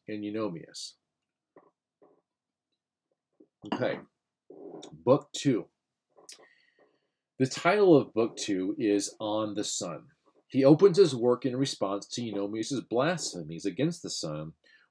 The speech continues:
whereby he refers to him as something begotten, genema,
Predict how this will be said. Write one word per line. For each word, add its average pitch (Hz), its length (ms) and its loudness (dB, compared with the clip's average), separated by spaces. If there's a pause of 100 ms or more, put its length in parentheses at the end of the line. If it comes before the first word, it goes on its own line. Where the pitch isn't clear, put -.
whereby 123 340 0
he 104 80 -8
refers 143 640 -2
to 104 100 -4
him 87 300 -8 (100)
as 107 180 -6
something 139 380 -4
begotten, 82 640 -8 (460)
genema, 110 540 -2